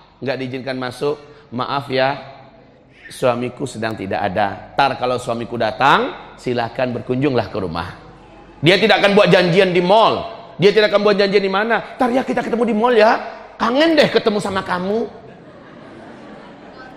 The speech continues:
Lah, ini laki orang. Atau bisa jadi duda orang lain. Lah, Bapak Ibu yang kami muliakan, wanita soleha nggak kayak gitu. Wanita soleha dia jaga dirinya.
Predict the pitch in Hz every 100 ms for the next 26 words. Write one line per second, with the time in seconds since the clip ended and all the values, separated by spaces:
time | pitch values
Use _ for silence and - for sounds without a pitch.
0 | - - - - - - - 175 247 302
1 | 262 - 262 262 277 247 202 185 - -
2 | - - - - - - 202 254 240 247
3 | 277 269 220 233 240 240 254 233 294 -
4 | 208 135 - - - - _ _ - 170
5 | 180 208 202 220 208 208 196 196 190 185
6 | 175 165 165 160 160 156 143 139 123 147
7 | - 120 85 - - 135 143 147 160 160
8 | 143 123 160 143 117 156 131 127 117 107
9 | 92